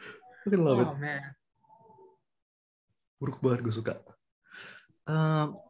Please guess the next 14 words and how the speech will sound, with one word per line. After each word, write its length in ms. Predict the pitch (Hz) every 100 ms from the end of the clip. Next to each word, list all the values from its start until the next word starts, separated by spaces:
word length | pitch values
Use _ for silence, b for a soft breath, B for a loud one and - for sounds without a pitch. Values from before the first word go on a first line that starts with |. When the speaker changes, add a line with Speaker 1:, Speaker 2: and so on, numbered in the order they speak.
| _ _ _ _ _ _ - - _
Speaker 1:
tapi 140 | - 254
kayak, 180 | 254 - -
mm, 240 | 165 156 143
kostum 320 | 156 196 208
bukan 80 | 151
cuma 160 | 139
itu, 160 | 139 -
karena 160 | 143
kayak 320 | 190 170 - _
key 160 | - 135
art-nya 240 | 131 202
dikasih 480 | 160 123 123 196 - b b b _ _ _
kostumnya 560 | 139 135 - 143 139
Hornet, 560 | 127 143 139 135 135 -